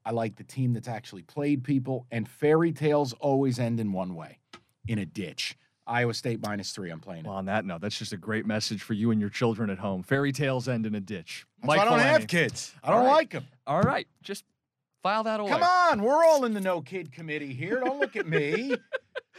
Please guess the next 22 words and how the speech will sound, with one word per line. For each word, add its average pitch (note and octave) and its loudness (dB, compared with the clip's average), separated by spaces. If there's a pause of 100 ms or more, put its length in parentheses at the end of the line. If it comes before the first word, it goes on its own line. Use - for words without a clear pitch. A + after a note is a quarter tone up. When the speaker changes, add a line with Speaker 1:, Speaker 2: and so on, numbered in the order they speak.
(220)
Speaker 2:
No, B3 4
I A3+ 4
know, A#3 0
but G#3+ -6
you A3 -6
just B3 -10
put C4 0
it G3+ -4
so A#3 -2 (1000)
you. D#3 -2 (320)
Uh, G#3 4
Speaker 1:
<laughs> B3+ 4
Speaker 2:
okay. G3+ 0 (120)
Speaker 1:
Your B3+ 2
dreams A#3+ 2
go C4 4
to A#3+ 2
die A#3 4
in F#3+ -2
Lawrence, G3+ 2
Kansas. - -4
<laughs> - -18